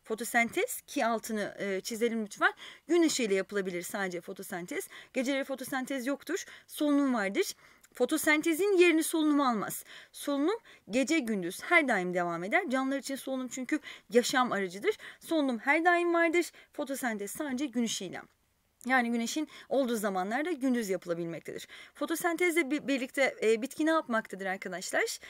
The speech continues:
Karbonu almakta ve oksijeni vermekte ki bu dünya, e, canlılar için önemli bir alan oluşturmakta. Bunu da unutmayalım. Deniz hayvanlarının kabuk oluşumu yine tüketim için önemli alanlarda.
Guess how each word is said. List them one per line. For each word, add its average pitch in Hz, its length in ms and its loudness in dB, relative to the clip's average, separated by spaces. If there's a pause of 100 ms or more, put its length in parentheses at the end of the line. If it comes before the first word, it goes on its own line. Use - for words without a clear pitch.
(160)
Karbonu 240 360 4
almakta 220 420 0 (120)
ve 359 120 6
oksijeni 247 420 0
vermekte 208 500 0 (300)
ki 269 140 2
bu 277 100 0
dünya, 277 460 4
e, 208 160 0
canlılar 208 300 0
için 381 260 -6 (240)
önemli 240 420 2
bir 370 260 0 (120)
alan 254 300 2
oluşturmakta. 202 720 -4
Bunu 214 120 -4
da 208 60 -4
unutmayalım. 175 400 -8 (360)
Deniz 349 240 2
hayvanlarının 339 580 4
kabuk 330 360 -4
oluşumu 302 360 -4
yine 302 260 2
tüketim - 440 -8
için - 300 -6
önemli 190 360 0
alanlarda. 170 560 -2